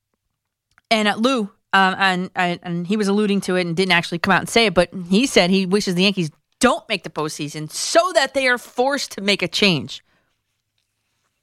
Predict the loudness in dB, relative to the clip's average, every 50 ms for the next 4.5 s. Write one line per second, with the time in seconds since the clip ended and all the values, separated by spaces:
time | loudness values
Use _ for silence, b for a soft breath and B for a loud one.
0 | _ _ _ _ _ _ _ 0 0 2 4 2 4 4 2 2 4 2 2 2
1 | 0 0 2 2 4 4 2 0 -2 -2 -2 0 0 0 0 0 0 -2 -2 -2
2 | -4 -4 -2 -2 -2 0 -2 -2 -4 -4 -4 -2 0 0 -2 -2 -2 -2 -2 -2
3 | -2 -2 -2 -4 -4 -8 -14 -10 -2 2 2 2 2 2 -2 -2 -2 -2 0 0
4 | 0 0 0 0 -2 0 0 0 -2 -4